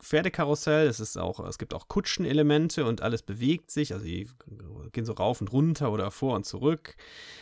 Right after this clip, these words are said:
Ähm, in der Mitte steht eine große Drehorgel, die Musik spielt.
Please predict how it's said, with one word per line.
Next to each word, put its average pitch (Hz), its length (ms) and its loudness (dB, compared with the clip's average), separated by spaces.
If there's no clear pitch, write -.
Ähm, 120 680 0
in 123 100 0
der 117 100 2
Mitte 147 240 4
steht 131 280 2
eine 104 220 0
große 95 800 -2
Drehorgel, 156 960 4
die 107 360 0
Musik 104 440 -2
spielt. 151 760 4